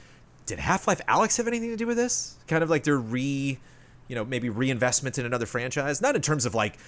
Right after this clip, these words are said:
the fact that Artifact wasn't successful, or them just realizing now, uh, like, like E A did with Anthem, where they were like, "We were gonna do something, but yeah, nah, it's over."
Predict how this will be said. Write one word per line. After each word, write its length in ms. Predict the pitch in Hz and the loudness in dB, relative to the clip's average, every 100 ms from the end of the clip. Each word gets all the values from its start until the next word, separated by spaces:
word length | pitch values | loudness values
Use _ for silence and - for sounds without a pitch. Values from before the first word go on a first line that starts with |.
| - - - - - - - - - | -20 -20 -20 -20 -20 -20 -20 -20 -10
the 200 | 143 120 | -6 0
fact 220 | 117 104 | 0 0
that 80 | 110 | 0
Artifact 340 | 117 - 104 | 0 0 0
wasn't 180 | 113 98 | -2 -2
successful, 440 | 98 - 160 123 | 0 2 2 0
or 140 | 107 131 | 0 2
them 180 | 175 160 | 2 2
just 200 | 147 147 | 0 0
realizing 520 | 156 147 131 113 113 | 2 4 4 2 0
now, 260 | 120 113 - | 0 0 0
uh, 140 | 131 | 0
like, 280 | 139 127 127 | 2 2 2
like 220 | 120 143 | 0 2
E 120 | 135 | 2
A 40 | 117 | 2
did 140 | 120 | 2
with 100 | 107 | 0
Anthem, 440 | 107 110 95 92 95 | -2 -4 -4 -6 -4
where 80 | |
they 60 | 110 | -2
were 80 | 113 | 0
like, 160 | 120 - | -2 -2
"We 120 | 285 | -2
were 200 | 226 127 - - - - - | 0 -2 -4 -20 -14 -6 -2
gonna 240 | 277 262 208 | 0 2 2
do 140 | 190 | 4
something, 480 | - 202 170 196 170 | 4 4 2 -2 2
but 260 | 160 135 101 | 2 2 -4
yeah, 140 | 82 | -10
nah, 180 | 76 76 | -12 -12
it's 100 | |
over." 100 | - | -14